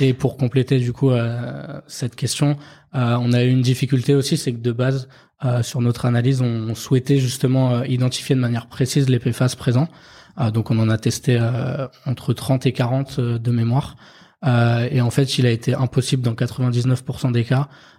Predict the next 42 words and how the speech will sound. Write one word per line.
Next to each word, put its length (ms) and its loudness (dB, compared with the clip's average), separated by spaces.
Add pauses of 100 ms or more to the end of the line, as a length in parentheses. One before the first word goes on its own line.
(100)
euh, 140 2
d'identifier 540 0
avec 140 -2
précision 520 0
quel 280 0
pfas 400 -2
avait 200 2
été, 240 -2
euh, 240 -4 (480)
avait 280 0
été 200 0
utilisé 420 2
pour 160 0
le 80 4
traitement. 400 -2 (420)
Euh, 160 -2
donc 200 -4
ce 80 -12
qui 100 0
met 120 4
en 100 4
lumière 420 0
que, 140 -4
hum, 540 -4 (680)
les 220 2
analyses 420 4
actuellement 400 0
disponibles, 520 0 (360)
euh, 80 -2
sont, 640 -4 (260)
sont 240 -8
pas 160 0
suffisantes 540 0
en 80 0
tout 100 -12
cas 140 0
pour 200 0
identifier, 460 0
euh, 140 2
de 60 -4
manière 320 0
claire, 340 -2